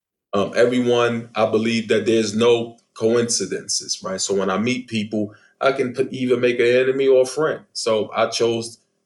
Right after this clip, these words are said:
to, to make friends, and I connected, and I would talk and, you know, uh, try to overcome the fear of being out of place. And when I got into the rooms,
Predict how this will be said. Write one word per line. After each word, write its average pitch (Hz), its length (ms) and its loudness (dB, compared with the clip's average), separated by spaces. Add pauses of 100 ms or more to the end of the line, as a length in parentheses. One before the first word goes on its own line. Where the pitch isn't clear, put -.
(100)
to, 117 240 4
to - 80 -6
make 123 260 0
friends, 120 580 -2
and 98 220 -2
I 101 180 0
connected, 123 680 -2
and 104 160 0
I 95 80 2
would 95 300 0 (680)
talk 131 420 2
and, 98 320 -2
you 117 140 -4
know, 101 260 4
uh, 101 240 2
try 113 200 0
to 101 100 2
overcome 107 560 0
the 98 60 0
fear 120 420 0
of 92 80 -10
being 117 280 0
out 117 160 2
of - 120 -6
place. 131 380 2
And 113 140 2
when 110 120 0
I 110 140 0
got 127 300 2
into 131 280 -2
the 113 140 0
rooms, 135 680 -2